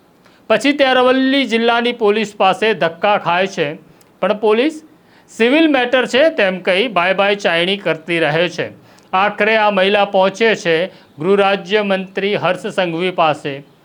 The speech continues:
જ્યારે હર્ષ સંઘવી પાસે કૃપા જોશી નામની મહિલા પહોંચે છે ત્યારે ભારે ભીડ હતી,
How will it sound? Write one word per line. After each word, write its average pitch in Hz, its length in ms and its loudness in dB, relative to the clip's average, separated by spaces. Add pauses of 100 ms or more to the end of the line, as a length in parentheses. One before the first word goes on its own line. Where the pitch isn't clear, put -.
(340)
જ્યારે 247 340 2
હર્ષ 220 260 0
સંઘવી 226 360 -2
પાસે 233 440 0
કૃપા 214 380 -2
જોશી 202 320 -2
નામની 196 320 0
મહિલા 185 360 0
પહોંચે 185 440 -4
છે 185 200 -2
ત્યારે 170 320 -2
ભારે 160 360 0
ભીડ 170 280 -2
હતી, 170 380 -4